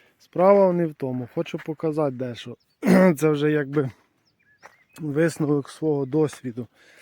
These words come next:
От там питають, пишуть за сосунку цю, кломазон по сої. Ось о видно, яка ця сосунка.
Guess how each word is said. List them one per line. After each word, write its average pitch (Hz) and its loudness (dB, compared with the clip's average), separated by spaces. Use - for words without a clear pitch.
От 160 -2
там 160 0
питають, 156 0
пишуть 151 -2
за 131 -8
сосунку 147 -2
цю, 120 -14
кломазон 143 0
по 151 -8
сої. 123 -4
Ось 160 0
о 208 8
видно, 151 2
яка 160 -2
ця 160 -6
сосунка. 147 -8